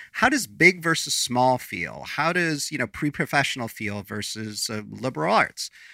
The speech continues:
Public versus private, right? Single sex or not? And, you know, if you, by junior year, you have a better sense of where you think your head is at, then you can look at a couple dozen schools just like the ones that you think will work for you.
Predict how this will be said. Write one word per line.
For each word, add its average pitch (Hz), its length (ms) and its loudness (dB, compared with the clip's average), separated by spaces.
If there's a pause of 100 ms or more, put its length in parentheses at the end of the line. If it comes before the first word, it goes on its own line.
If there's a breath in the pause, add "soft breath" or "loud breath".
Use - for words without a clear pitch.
(120)
Public 139 380 -2
versus 151 320 -2
private, - 720 4
right? 123 260 0
Single 131 300 -2
sex - 340 -2
or 143 60 -4
not? 139 400 0 (340 loud breath)
And, 147 300 8
you 202 60 -2
know, 214 40 2
if - 120 -2
you, 175 40 -8
by 160 140 6
junior 185 260 -2
year, 196 220 2
you 160 100 0
have 131 140 2
a 120 40 -8
better 135 260 2
sense - 440 -2
of 104 180 -8 (380)
where 127 220 6
you 120 160 0
think - 280 -8
your 113 120 0
head 120 280 -2
is 180 200 -6
at, 82 420 -6 (380 soft breath)
then 156 280 4
you 202 120 0
can 147 180 0
look 151 180 2
at 143 120 6
a - 280 -20
couple 143 220 0
dozen 131 280 2
schools 123 340 -4
just - 260 -4
like 117 200 -4
the 117 60 -4
ones 92 320 -10
that - 160 -14
you 113 80 -8
think 87 320 -14
will 117 160 -8
work 196 300 -4
for - 140 -12
you. - 280 -12